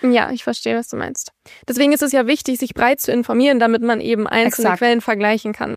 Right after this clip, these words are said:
Speaker 2: Exakt. Und das heißt, wenn Schlagzeilen halt zu alarmistisch sind oder zu optimistisch, dann wird auf dieser Seite auch die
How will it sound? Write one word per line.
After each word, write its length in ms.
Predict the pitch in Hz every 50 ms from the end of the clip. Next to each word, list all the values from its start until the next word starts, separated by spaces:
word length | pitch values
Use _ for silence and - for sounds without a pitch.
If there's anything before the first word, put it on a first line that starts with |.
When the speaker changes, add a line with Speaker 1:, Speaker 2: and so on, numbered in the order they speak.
| -
Speaker 2:
Exakt. 480 | - 202 202 - - 190 165 180 - - - - - - - - - -
Und 100 | - 226
das 120 | 226 -
heißt, 220 | 247 233 233 -
wenn 180 | 233 214 233 240
Schlagzeilen 720 | 233 - 214 196 185 - - - - 226 214 214 214 -
halt 240 | - 190 214 208 -
zu 240 | - - - 285 311
alarmistisch 640 | - 214 208 202 202 220 269 277 - - 285 269 -
sind 460 | - - 190 175 175 180 180 - -
oder 220 | 208 196 208 196
zu 400 | - - - - 262 277 277 -
optimistisch, 840 | 214 233 _ - - 226 208 226 285 - - - 208 214 262 277 - - _ - - - - -
dann 220 | 226 214 214 196
wird 320 | 196 226 247 240 - -
auf 100 | - 196
dieser 300 | - - 233 220 240 233
Seite 340 | 214 214 208 214 226 - -
auch 220 | - - 208 202 -
die 220 | - - 208 202